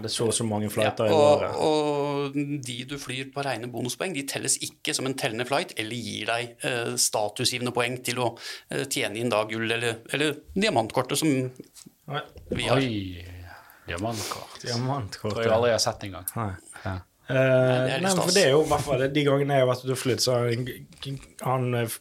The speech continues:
Speaker 1: pleier å fly med han, og at, eh, sas, det gullkortet, så har jeg, det er da jeg har kommet gratis inn på den loungen da, for
Speaker 2: Ja.
Speaker 1: å få det komme inn, og det var derfor jeg ville ha det der M X-kortet med gratis,
Speaker 2: Ja,
Speaker 1: eh.
Speaker 2: men, eh, det gir deg jo ikke tilgang i sas sine lounger uansett da.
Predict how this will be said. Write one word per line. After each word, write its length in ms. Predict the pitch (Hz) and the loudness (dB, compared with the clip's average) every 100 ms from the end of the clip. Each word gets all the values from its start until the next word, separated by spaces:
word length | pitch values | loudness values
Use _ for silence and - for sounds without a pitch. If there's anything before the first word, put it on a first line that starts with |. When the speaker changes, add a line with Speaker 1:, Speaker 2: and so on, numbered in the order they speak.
| - | 0
Speaker 1:
pleier 240 | 123 123 | 2 4
å 60 | 113 | 2
fly 140 | 120 110 | 0 -2
med 140 | 104 | -4
han, 160 | 110 110 | -4 -6
og 360 | 101 101 98 98 | -4 -4 -4 -4
at, 240 | 107 - 107 | -4 -4 0
eh, 120 | 104 | 0
sas, 420 | 98 117 - - - | 2 0 0 -2 0
det 140 | 104 104 | 0 0
gullkortet, 560 | 107 107 117 - 101 98 | 0 0 -4 -2 -4 -2
så 120 | 107 | -4
har 100 | 101 | -4
jeg, 140 | 104 - - - - - - - | -8 -14 -20 -18 -20 -20 -20 -6
det 80 | 135 | 2
er 60 | |
da 80 | 147 135 | 4 6
jeg 100 | 123 | 6
har 120 | 113 | 2
kommet 160 | 123 110 | -2 0
gratis 380 | 123 113 - 110 | 2 2 0 -2
inn 140 | 117 | -2
på 80 | 110 | 2
den 160 | 107 113 | 2 4
loungen 420 | 107 107 - 101 | 4 2 -4 -4
da, 80 | 98 - - | -8 -10 -4
for 80 | - | 0
Speaker 2:
Ja. 60 | 113 | 0
Speaker 1:
å 40 | |
få 140 | - 110 | 0 -2
det 80 | - | -2
komme 180 | 127 139 | 0 0
inn, 100 | 123 | 2
og 80 | |
det 80 | 131 | 4
var 80 | 135 | 4
derfor 320 | 143 - 127 | 4 4 4
jeg 80 | 120 | 4
ville 180 | 127 131 | 4 4
ha 240 | 208 202 | 6 6
det 120 | 143 | 6
der 220 | 131 123 - - _ _ - | 4 4 0 -14 _ _ -2
M 260 | 135 147 143 | 2 4 4
X-kortet 840 | 123 - - 151 131 - 160 156 | 2 2 4 4 2 2 2 4
med 220 | 160 147 135 | 2 0 4
gratis, 640 | 139 120 139 127 - - | 2 2 2 2 0 0
Speaker 2:
Ja, 240 | 185 185 | 4 6
Speaker 1:
eh. 40 | 151 | 6
Speaker 2:
men, 160 | 170 165 | 6 6
eh, 100 | 160 | 6
det 200 | 147 151 | 4 4
gir 140 | 135 | 4
deg 100 | 117 | 4
jo 140 | 123 147 | 2 2
ikke 60 | 139 | 2
tilgang 180 | 113 | 2
i 40 | 123 | 2
sas 200 | 117 - | 2 2
sine 140 | 127 | 2
lounger 320 | 123 117 113 117 | 0 0 0 4
uansett 340 | - - | 4 4
da. 60 | 120 | 0